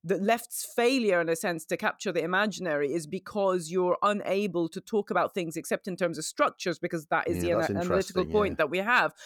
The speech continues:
Speaker 1: So once you talk about a war on something like class war, like, people understand it, because class in itself is quite a difficult thing for people to get their heads around, especially in the late part of twentieth,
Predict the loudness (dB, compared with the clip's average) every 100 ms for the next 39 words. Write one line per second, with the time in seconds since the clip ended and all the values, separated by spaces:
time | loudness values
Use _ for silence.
0 | -8 0 2 2 0 -2 0 2 2 4
1 | 0 2 2 4 4 4 2 0 -2 -4
2 | -4 -4 -2 0 -2 -2 -2 -2 -2 -6
3 | -4 0 0 0 -2 -2 -4 -2 -2 -2
4 | -4 -4 -2 -2 -2 -6 -8 -6 0 0
5 | 0 -6 -8 -4 0 0 -4 -12 -20 -10
6 | -6 0 2 2 -2 -2 -6 -4 -6 -6
7 | -6 -6 -4 -4 -2 -2 -2 -4 -2 -2
8 | -2 -6 -6 0 0 0 -4 -2 -2 -2
9 | 0 0 0 -2 -2 -6 -4